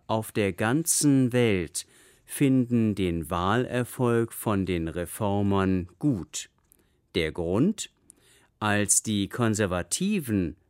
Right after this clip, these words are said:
noch viel Macht hatten, gab es viel Streit mit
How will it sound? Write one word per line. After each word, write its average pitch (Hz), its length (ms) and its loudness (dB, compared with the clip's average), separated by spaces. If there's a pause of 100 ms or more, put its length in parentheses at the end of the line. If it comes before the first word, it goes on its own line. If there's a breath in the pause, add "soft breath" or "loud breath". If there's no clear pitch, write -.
noch 95 380 -2
viel 110 480 0
Macht 92 480 -2
hatten, 135 540 2 (640 soft breath)
gab 87 360 0
es 82 280 -4
viel 135 560 0
Streit 98 840 -2 (340 soft breath)
mit 95 280 -2